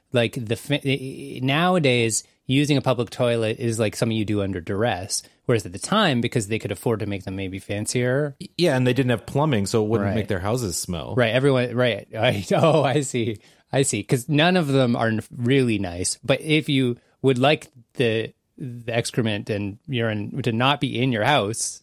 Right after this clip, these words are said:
Speaker 2: <laughs>
Speaker 1: that's, like,
Speaker 2: I'll tell you,
Speaker 1: valuable.
Speaker 2: it, from the pictures I've seen, Roman public toilets were, there was not a lot of personal space, we'll say.
Speaker 1: Mm-hmm. It's
Speaker 2: But
Speaker 1: like
Speaker 2: so
Speaker 1: the
Speaker 2: the
Speaker 1: trough kind of
Speaker 2: urine
Speaker 1: situation.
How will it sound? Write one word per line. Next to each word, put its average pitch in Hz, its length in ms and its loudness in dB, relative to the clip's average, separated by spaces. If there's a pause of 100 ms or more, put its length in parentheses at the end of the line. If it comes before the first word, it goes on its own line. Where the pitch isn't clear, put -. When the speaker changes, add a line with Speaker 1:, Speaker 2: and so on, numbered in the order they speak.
Speaker 2:
<laughs> - 80 -6
Speaker 1:
that's, 131 680 2
like, - 20 2
Speaker 2:
I'll 165 140 6
tell 214 160 8
you, 151 140 4
Speaker 1:
valuable. 120 140 -2
Speaker 2:
it, - 440 -14
from 151 160 2
the 147 80 4
pictures 185 300 0
I've 131 120 2
seen, 123 380 0
Roman 123 500 0
public 120 400 0
toilets 107 480 0
were, 92 280 -2
there 95 180 -8
was 113 160 -2
not 139 140 0
a 143 40 0
lot 135 140 2
of 110 80 -2 (240)
personal 95 440 -2
space, - 340 -8
we'll 107 140 -2
say. 101 80 -2
Speaker 1:
Mm-hmm. 95 520 -6
It's 101 60 -10
Speaker 2:
But - 60 2
Speaker 1:
like 120 100 4
Speaker 2:
so 143 80 4
Speaker 1:
the - 20 6
Speaker 2:
the 131 60 4
Speaker 1:
trough 110 160 4
kind 127 100 0
of 165 60 4
Speaker 2:
urine 190 180 2
Speaker 1:
situation. 92 560 -6